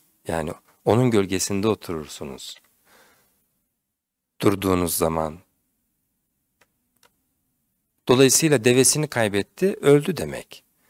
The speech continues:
Adam dinlenmek için durdu, devesinin gölgesinde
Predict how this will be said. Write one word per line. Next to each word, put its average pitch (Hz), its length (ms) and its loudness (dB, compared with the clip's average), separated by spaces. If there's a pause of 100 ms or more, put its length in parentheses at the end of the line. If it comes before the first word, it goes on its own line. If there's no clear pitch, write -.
(580)
Adam 123 360 2
dinlenmek 131 520 -2
için 92 420 -6 (340)
durdu, 113 560 0
devesinin 110 540 0
gölgesinde 90 800 -2